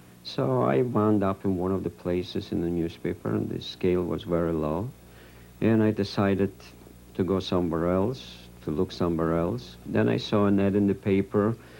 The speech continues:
that they're looking for printers in Dayton, Ohio. I wrote them a letter, and, uh, they said, "Come out, we'll talk to you. If your English is good, you understand what you're talking, what you're reading,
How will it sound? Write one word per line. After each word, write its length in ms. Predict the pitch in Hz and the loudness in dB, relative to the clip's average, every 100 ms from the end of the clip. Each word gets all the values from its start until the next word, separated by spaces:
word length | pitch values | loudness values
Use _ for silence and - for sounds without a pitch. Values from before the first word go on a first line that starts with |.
| - - | -12 -2
that 140 | 95 | 2
they're 120 | 90 | 2
looking 340 | 92 101 104 104 | 2 2 0 -2
for 180 | 98 | -2
printers 520 | 92 - 101 98 95 98 | -4 0 2 2 0 -2
in 120 | 92 | 0
Dayton, 320 | 95 92 90 | 0 0 -2
Ohio. 640 | 92 98 95 95 98 113 - - - - - | -2 0 0 0 0 -2 -8 -20 -20 -20 -8
I 120 | - 82 | -2 2
wrote 200 | 95 98 | 2 4
them 160 | 117 | 4
a 40 | 120 | 4
letter, 580 | 107 104 104 107 110 127 - - - - - | 4 2 0 0 0 -4 -12 -20 -20 -20 -8
and, 640 | 92 98 98 98 95 92 95 | -2 2 2 2 4 2 2
uh, 540 | 92 95 90 90 87 98 - - - - - - - - - - | 2 2 2 0 -2 -4 -12 -20 -20 -20 -20 -20 -20 -20 -20 -2
they 100 | 110 | -2
said, 320 | 95 98 90 - | 0 0 0 -2
"Come 200 | 110 120 | 0 2
out, 340 | 104 104 110 - | 4 2 0 -2
we'll 140 | 113 110 | -2 0
talk 300 | 95 95 - | -2 -2 0
to 60 | |
you. 260 | 104 113 139 | 0 2 2
If 200 | 135 104 | 0 -2
your 140 | 90 98 | 0 2
English 420 | 110 113 113 113 | 4 4 2 0
is 180 | 117 - | -4 -2
good, 380 | 107 110 147 180 | 0 2 2 -2
you 120 | 107 | -2
understand 680 | 90 92 95 - 104 101 101 | -2 -2 -4 -2 0 2 2
what 200 | 98 - | -2 -2
you're 120 | - | -8
talking, 520 | 107 98 98 135 135 | -4 -2 -2 -2 0
what 220 | 95 85 | 0 -2
you're 120 | 90 85 | -4 0
reading, 460 | 101 117 143 196 | 2 2 2 0